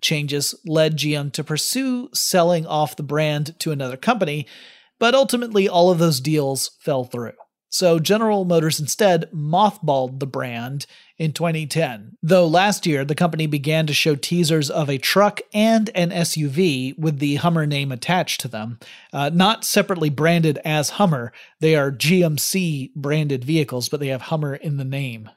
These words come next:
While G M initially explored divesting itself of Opel, uh, back in two thousand nine, that actually wouldn't happen until twenty seventeen,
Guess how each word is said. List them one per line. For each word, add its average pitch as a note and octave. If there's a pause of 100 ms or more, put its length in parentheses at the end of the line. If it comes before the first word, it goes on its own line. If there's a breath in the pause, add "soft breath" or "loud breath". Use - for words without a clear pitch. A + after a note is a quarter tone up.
(640)
While F#3
G A3+
M A#3 (240 loud breath)
initially F#3
explored F3
divesting D#3
itself E3
of C#3+
Opel, A3+ (440 soft breath)
uh, C#3+
back D#3+
in F3
two F#3
thousand D#3+
nine, E3+
that F3+
actually E3+
wouldn't D#3
happen C#3+
until C#3+
twenty E3
seventeen, D3+